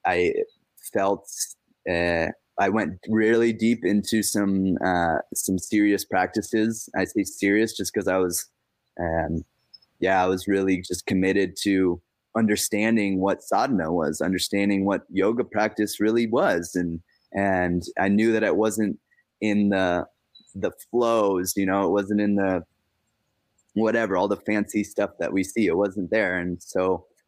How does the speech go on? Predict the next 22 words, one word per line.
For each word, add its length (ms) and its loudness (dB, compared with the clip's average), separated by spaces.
I 60 0
really 240 2
committed 640 0
to 320 2
some 220 -4
of 60 -2
the 80 -2
kriyas 540 0
and, 220 -2
and 160 -4
some 160 -2
of 60 0
the 80 0
repetitive 540 0
breathing 400 0
exercises 640 -2
that 140 0
we 120 0
did 420 0
that 220 2
really, 600 2
um, 560 -2